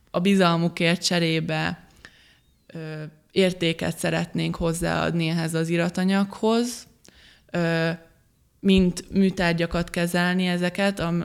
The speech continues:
a megfelelő helyén kezelni ezeket a, az iratokat, ö, tehát restaurálni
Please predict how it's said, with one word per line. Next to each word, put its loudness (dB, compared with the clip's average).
a -2
megfelelő 0
helyén 0
kezelni -2
ezeket -4
a, 0
az -2
iratokat, 0
ö, -2
tehát 0
restaurálni 2